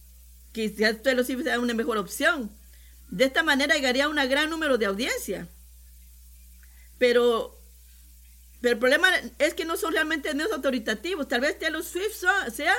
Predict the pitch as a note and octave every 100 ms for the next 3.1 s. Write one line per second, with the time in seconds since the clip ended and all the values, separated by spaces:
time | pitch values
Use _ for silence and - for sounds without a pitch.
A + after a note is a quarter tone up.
0 | B4 - - - - D4 D4 C#4+ C#4+ D4+
1 | C#4 B3 A#3 C#4 D4+ D4 B3 A#3+ A#3+ B3
2 | C4 B3 B3+ A#3+ A3+ G#3+ G3 E4 B4 -
3 | E3